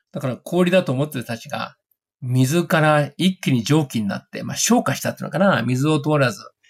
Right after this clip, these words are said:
氷からあの、蒸気に昇華して、で、その、ものすごい圧力で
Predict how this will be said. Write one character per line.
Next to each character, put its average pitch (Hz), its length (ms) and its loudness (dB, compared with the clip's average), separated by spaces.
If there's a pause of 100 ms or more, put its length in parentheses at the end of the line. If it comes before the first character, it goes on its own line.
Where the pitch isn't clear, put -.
(240)
氷 147 360 0
か 139 120 0
ら 135 360 0 (720)
あ 135 100 -8
の、 127 360 -6 (120)
蒸 143 260 2
気 139 120 -8
に 117 80 -2
昇 - 220 2
華 117 160 -4
し - 80 -10
て、 - 340 -6 (680)
で、 170 300 2
そ 160 160 -4
の、 139 400 2 (180)
も 139 180 4
の 147 100 6
す 143 120 0
ご 151 100 4
い 117 200 2
圧 131 200 -4
力 123 220 -6
で 113 280 -8